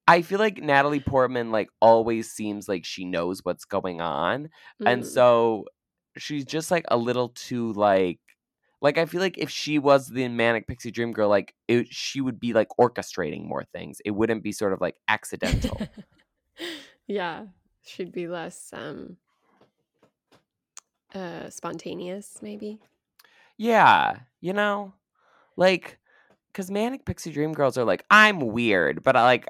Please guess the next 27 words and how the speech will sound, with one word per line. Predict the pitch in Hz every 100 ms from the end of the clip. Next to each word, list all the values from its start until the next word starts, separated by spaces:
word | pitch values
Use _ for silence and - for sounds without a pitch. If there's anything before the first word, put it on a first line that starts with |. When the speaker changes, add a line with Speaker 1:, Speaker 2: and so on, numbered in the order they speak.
| _ -
Speaker 1:
but | 151 160
I'm | 156
also | 165 156 117 101
hot. | 135 147 117 50 50 - _ -
But | 135
I'm | 127 135
sort | 156 190
of | 143
just, | 120 123
like, | 113
a | 143
Speaker 2:
<laughs> |
Speaker 1:
weird | 175 180 135
girl, | 110 107 101
and | 110
I | 117
don't | 131
know | 147 160 139
that | 101
I'm | 87
hot." | 92 95 - - - - - _
Speaker 2:
Well, | 523 440 392
I | - 427
don't | 466
know | 247 220
if | 240
that's | 190 185 -